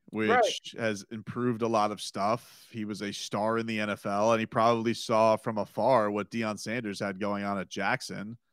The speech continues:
Speaker 2: uh, having the number one recruits and all that thought, and thought it was probably gonna be a lot more glamorous.
Speaker 1: No, I don't think he knew that. I think, listen, we all understand that they don't have the resources.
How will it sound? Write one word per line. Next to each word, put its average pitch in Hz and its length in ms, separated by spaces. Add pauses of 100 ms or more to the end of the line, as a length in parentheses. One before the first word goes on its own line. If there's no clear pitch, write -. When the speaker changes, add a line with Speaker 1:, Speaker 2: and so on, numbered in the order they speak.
(500)
Speaker 2:
uh, 98 400
having 107 260
the 104 80
number 104 220
one 104 180
recruits 98 440
and 107 80
all 104 60
that 98 140
thought, 110 300
and 135 100
thought 143 180
it 147 40
was 151 140
probably 151 280
gonna 160 140
be 170 80
a 160 60
lot 165 180
more 170 140
glamorous. 165 680 (1000)
Speaker 1:
No, 190 680
I 170 80
don't 185 180
think 151 180
he 156 80
knew 139 180
that. 131 160
I 180 140
think, 165 340
listen, 175 380 (500)
we 202 220
all 180 280
understand 143 680 (600)
that 151 280
they 160 100
don't 151 240
have 147 160
the 139 100
resources. 139 800